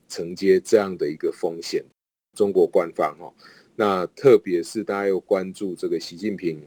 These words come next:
在未来会不会连任的情况之下，在目前这整个社会的稳定性是否稳定，我想也是中国的这个从政治的角度来看，他们所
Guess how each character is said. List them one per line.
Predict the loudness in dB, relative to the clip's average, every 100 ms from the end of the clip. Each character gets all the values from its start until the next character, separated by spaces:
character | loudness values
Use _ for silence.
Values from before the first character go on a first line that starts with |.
| _ _ _
在 | -4 0
未 | 4 4
来 | 4 -6
会 | -6
不 | -2
会 | -2
连 | -2 -6 -4
任 | -4 -4
的 | -10
情 | -12 -10
况 | -8 -8
之 | -10 -2
下， | -2 -2 _ _ _
在 | 2 2 4
目 | 2 0
前 | 0 -6 -6
这 | -10
整 | -6 -8 -6
个 | -10 -8
社 | 0 2
会 | 4 2
的 | 2
稳 | -4 -6
定 | -6 -6
性 | -6 -8
是 | -6 -8
否 | -2 -2
稳 | -2 -10
定， | -14 -8
我 | -6
想 | -6 -6 -10 _ _
也 | -6 -4
是 | -4 -4 -4 -6 _ _
中 | 0 2
国 | 0 0
的 | 0
这 | 0
个 | 0 -2
从 | -4 -10
政 | 2 2 4
治 | 2
的 | 2
角 | 0 0
度 | 0
来 | 0
看， | -2 -8 -8
他 | -12
们 | -14 -16
所 | -14